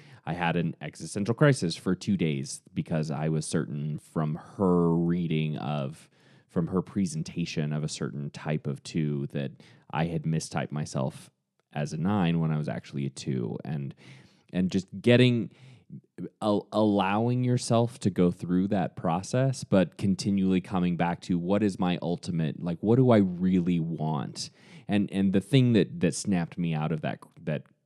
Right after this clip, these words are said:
crisis was, "Oh, yeah, twos actually care what other people think about them.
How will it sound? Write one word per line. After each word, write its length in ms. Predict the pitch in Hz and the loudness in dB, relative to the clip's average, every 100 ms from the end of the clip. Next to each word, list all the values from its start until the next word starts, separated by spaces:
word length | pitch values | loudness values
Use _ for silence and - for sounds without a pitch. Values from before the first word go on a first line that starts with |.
| _ _ | _ _
crisis 640 | - 95 85 82 78 80 - | -4 2 2 2 -2 -4 -2
was, 360 | 82 78 78 - _ | 0 0 -2 -12 _
"Oh, 260 | 110 127 120 | 6 8 6
yeah, 240 | 123 120 - 139 147 _ | 4 2 0 -10 -16 _
twos 260 | - 190 180 | 4 6 8
actually 360 | 147 139 120 | 6 4 0
care 260 | 101 117 117 | 2 4 6
what 140 | 101 | 6
other 180 | 92 80 | 4 2
people 260 | - 87 78 | -2 -4 -4
think 220 | - 87 | -4 -4
about 280 | 78 69 - | -4 -6 -6
them. 200 | 58 | -8